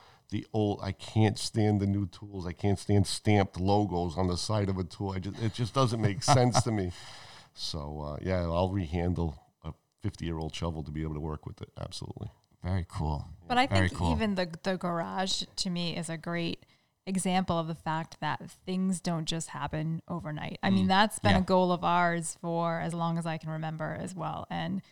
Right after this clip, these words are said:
Speaker 3: we're in it for fifteen years now, and we're still not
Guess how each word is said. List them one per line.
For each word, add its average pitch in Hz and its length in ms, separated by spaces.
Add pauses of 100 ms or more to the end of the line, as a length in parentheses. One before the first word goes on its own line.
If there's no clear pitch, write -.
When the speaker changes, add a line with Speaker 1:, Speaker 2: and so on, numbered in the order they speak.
(240)
Speaker 3:
we're 185 160
in 185 100
it - 100
for 202 120
fifteen 185 440
years 185 280
now, 202 420
and 170 140
we're 170 140
still 165 440
not 156 320